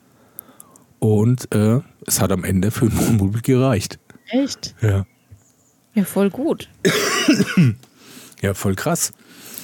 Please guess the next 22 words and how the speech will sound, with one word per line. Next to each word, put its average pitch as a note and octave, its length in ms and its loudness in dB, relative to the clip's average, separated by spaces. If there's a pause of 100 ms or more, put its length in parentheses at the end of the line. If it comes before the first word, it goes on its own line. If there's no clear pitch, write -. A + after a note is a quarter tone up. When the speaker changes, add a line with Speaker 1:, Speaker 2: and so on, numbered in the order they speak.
Speaker 1:
Also A2+ 160 2
ich, A2 140 -2 (100)
ich A#2 240 -2
mein, A2+ 140 4
klar, D#3+ 260 0
macht C3+ 220 2
Sinn, D#3 180 2
ne? C3 100 4
Auf G#2 140 0
sowas A2 380 -2
wie A2 60 2
Rock G#2 220 0
am G#2 140 2
Ring B2+ 300 2
schmeißen A2 400 0
halt G#2 120 2
die G2+ 60 4
Leute G2+ 300 2
sehr G2+ 440 2 (1080)
Speaker 2:
Ja. G3+ 180 2 (120)
Speaker 1:
gedankenlos A2+ 800 2
ihre G#2+ 500 0